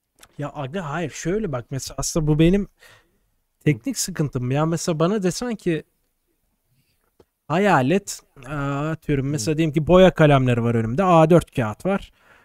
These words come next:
Speaker 1: Resim
Speaker 2: Tamam.
Speaker 1: yapacağım. İşte mesela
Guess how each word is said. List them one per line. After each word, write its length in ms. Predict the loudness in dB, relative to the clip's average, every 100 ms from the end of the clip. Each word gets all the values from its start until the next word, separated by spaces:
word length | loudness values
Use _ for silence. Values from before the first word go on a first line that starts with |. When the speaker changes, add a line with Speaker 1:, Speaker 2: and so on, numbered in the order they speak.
| _
Speaker 1:
Resim 240 | 0 2 2
Speaker 2:
Tamam. 160 | 2
Speaker 1:
yapacağım. 400 | -2 -4 -4 -4 -8 _ _ _ _ _ _ -20 _ _
İşte 260 | -14 -4 0
mesela 580 | 0 0 2 2 0